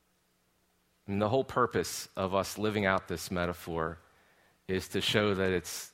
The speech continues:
God's power and not ours. The word surpassing there is actually the word hyperbole.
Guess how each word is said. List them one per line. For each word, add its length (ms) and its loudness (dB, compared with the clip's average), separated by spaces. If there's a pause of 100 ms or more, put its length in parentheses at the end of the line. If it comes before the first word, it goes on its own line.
(100)
God's 320 6
power 380 2
and 160 -2
not 180 0
ours. 520 -4
The 120 0
word 180 2
surpassing 720 0
there 300 0 (400)
is 140 -2
actually 500 2
the 120 -4
word 220 2
hyperbole. 720 -2